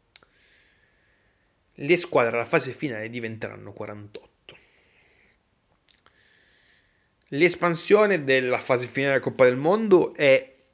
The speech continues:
una questione che va avanti da, ovviamente, da tanto tempo, perché si è partiti dalla prima edizione dell'Ur-, di Uruguay millenovecentotrenta con tredici squadre su invitazione, però su invito, perché all'epoca non avevano ancora immaginato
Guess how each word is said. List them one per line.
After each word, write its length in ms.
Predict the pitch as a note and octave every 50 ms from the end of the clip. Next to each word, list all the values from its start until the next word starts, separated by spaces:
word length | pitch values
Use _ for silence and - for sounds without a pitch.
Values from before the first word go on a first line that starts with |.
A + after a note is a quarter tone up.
| _ _ _
una 220 | - C3+ A#2+ A#2 A#2
questione 440 | A#2+ A#2 - - - C3 A#2+ A2+
che 140 | A2 - A#2
va 100 | G#2 G#2
avanti 400 | G2+ G#2 G2+ G#2+ G#2+ G#2 - A2
da, 260 | G2 F2+ F2+ E2 - -
ovviamente, 480 | - A2+ G#2+ G#2 G2+ G#2 G#2+ G#2+ - -
da 100 | G2 -
tanto 240 | - A#2 A2 G#2+ -
tempo, 360 | - - F3+ D3+ A2+ A2 G#2
perché 240 | - G2+ - - -
si 120 | - A#2+
è 40 | G#2+
partiti 460 | - G#2+ - - - A#2 A2 A#2 A2+
dalla 260 | G#2+ G#2+ G2+ G#2 G#2+
prima 240 | G#2 A2 G#2+ G#2+ G#2+
edizione 500 | G#2+ G#2+ G#2+ - - - A2 G#2+ G#2+ G#2+
dell'Ur-, 400 | G#2+ G#2+ G#2+ G#2+ G#2 G#2+ G#2 G#2
di 360 | - A#2+ A2+ A2+ A2+ A2 G#2+ A2
Uruguay 420 | A2 G#2+ A2 A2 A#2 B2+ B2 B2
millenovecentotrenta 760 | A#2+ A#2 A#2 A2+ A2+ A2 A2 A#2 A#2+ C#3 A#2+ A2 G#2+ G#2+ G2+
con 160 | - A2 A2
tredici 280 | G#2+ A2 G#2+ G#2+ G#2+ -
squadre 400 | - - A2 G#2+ G#2 G#2+ G#2+ - _ _ _ _ _ _ _ _
su 220 | _ - - - C#3+
invitazione, 680 | B2+ B2 A#2+ A#2 A2+ B2 A2+ A2+ - - B2+ A#2+ A#2 G#2+
però 200 | A2 A#2 A2+ G#2+
su 140 | A2 - A#2+
invito, 500 | A#2 A#2 B2+ B2+ A#2 A2+ G#2+ G#2+ G#2 _ _ _ - _ _ _ _ _ _ _ _ _ _ _ _ _
perché 220 | - G#2 - -
all'epoca 420 | G#2+ G#2+ A2+ A2 A2 A2+ G#2 A2
non 160 | G#2 G#2+ G#2+ G#2+
avevano 360 | G#2+ G#2+ A2 G#2+ G#2+ G#2 G#2
ancora 640 | G#2 G#2 - A#2+ G#2+ G#2+ G#2 G#2 G#2 G#2 G#2+ - - - - - - - - - _ _ _ _ _ _ _ _ _ _ _ _ _ _ _ _
immaginato 800 | D#3+ C3 A#2 A2 A2 A#2 A#2+ A#2+ A2+ A2 A2+ A#2 G2+ G2 B1+